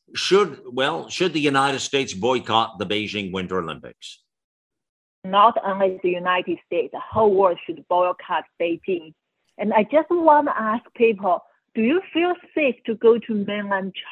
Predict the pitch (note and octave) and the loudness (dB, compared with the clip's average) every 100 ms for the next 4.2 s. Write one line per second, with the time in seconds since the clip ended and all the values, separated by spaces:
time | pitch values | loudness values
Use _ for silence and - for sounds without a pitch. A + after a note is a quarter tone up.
0 | F#3+ G3+ G3+ E3 D#3+ - _ _ _ _ | -4 -2 -2 -4 -4 -8 _ _ _ _
1 | - G#3+ A#3 A#3+ D4 C#4+ - G3+ A#3 - | -4 -2 2 2 2 -2 0 -2 -4 -4
2 | C#4 A3 - A3+ A3+ G#3 G3+ A3 G#3+ G#3 | -4 -4 -6 0 2 2 -2 -6 -6 -2
3 | A#3+ A#3 A3 G#3 - - - A3 A#3 A#3+ | -2 0 -2 -4 -8 -14 0 2 2 -2
4 | A3 | -2